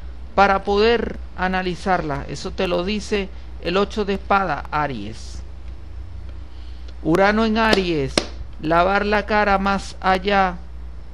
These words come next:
de la comparación simbólica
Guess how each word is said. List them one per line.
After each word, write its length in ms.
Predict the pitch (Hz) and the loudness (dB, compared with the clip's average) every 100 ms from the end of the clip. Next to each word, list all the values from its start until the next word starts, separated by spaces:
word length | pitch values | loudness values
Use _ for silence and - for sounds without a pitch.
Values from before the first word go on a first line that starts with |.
| - - - - - - - - - - - | -14 -14 -14 -12 -12 -12 -12 -12 -12 -12 -6
de 140 | 147 170 | 0 2
la 180 | 170 165 | 2 2
comparación 800 | 185 170 180 175 170 - 202 196 | 0 2 2 2 0 -2 -2 -2
simbólica 920 | 220 202 185 220 214 202 202 185 | -4 -4 2 2 2 -2 0 0